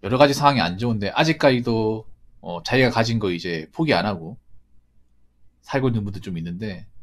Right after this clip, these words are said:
안타깝습니다. 그분들 내가 봤을 때 대책이 안 보입니다. 대책이 안 보여요. 지금이라도 다 처분하고 자기의 수준을 알고 살아야 되는데,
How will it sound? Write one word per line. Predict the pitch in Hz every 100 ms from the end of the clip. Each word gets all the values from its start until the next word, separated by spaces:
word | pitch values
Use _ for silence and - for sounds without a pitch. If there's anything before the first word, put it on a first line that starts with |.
| - _ _ -
안타깝습니다. | 123 160 156 - 147 90 73 - - _ _ _ _
그분들 | - 160 185
내가 | 139 156
봤을 | 160
때 | -
대책이 | 135 165
안 | 107 85
보입니다. | 98 87 80 - _ _ _ _ - - _
대책이 | - 127 135
안 | 80 85
보여요. | 85 92 - _ _ _ _ _ _ - - _ _ _ _ _ _ _ - - - - _ - -
지금이라도 | - 135 156 143 120
다 | 120 117 -
처분하고 | - 170 165 160 131 113 101 82 - - -
자기의 | - 113 127
수준을 | - 143 90
알고 | 98
살아야 | 107 127 101
되는데, | 82 78 104 87